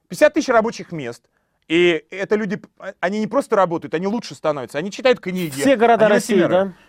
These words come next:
Speaker 1: Не только России. Это и Казахстан, и Украина, офис у нас, и Монголия, и Узбекистан. Ну, то есть, вот
Speaker 2: А
Speaker 1: какое-то
Speaker 2: товарооборот
Speaker 1: пространство.
Speaker 2: какой-то можешь назвать?
Speaker 1: Не могу, не знаю.
Speaker 2: Секрет.
Speaker 1: Нет, я не могу, я просто консультирую их, не знаю, ребят.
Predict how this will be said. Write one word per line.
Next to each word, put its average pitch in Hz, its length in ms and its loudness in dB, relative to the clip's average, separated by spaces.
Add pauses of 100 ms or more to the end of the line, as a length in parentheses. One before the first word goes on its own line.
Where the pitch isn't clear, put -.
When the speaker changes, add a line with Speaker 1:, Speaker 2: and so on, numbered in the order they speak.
Speaker 1:
Не 165 120 -6
только 185 280 2
России. 139 340 0
Это 151 300 0
и 143 80 0
Казахстан, 175 600 0
и - 20 -2
Украина, 180 560 2
офис 175 300 -6
у 175 60 -6
нас, 170 240 -2
и 156 160 -6
Монголия, 175 720 2
и 139 120 0
Узбекистан. 151 580 -2
Ну, 196 80 -6
то 185 80 -6
есть, - 140 -6 (240)
вот 175 100 -6
Speaker 2:
А - 20 -8
Speaker 1:
какое-то 214 320 0
Speaker 2:
товарооборот 220 340 4
Speaker 1:
пространство. 214 260 2
Speaker 2:
какой-то 196 220 -4
можешь 262 220 -4
назвать? 139 400 -6
Speaker 1:
Не 202 120 -4
могу, 190 420 0
не 135 140 -14
знаю. 127 260 -6
Speaker 2:
Секрет. 165 380 -4 (260)
Speaker 1:
Нет, 175 180 -4
я 196 120 0
не 208 80 -4
могу, 208 200 2
я 180 120 0
просто 175 180 -8
консультирую 196 520 -4
их, 117 60 -14
не 175 80 -6
знаю, 135 280 -4
ребят. 92 260 -18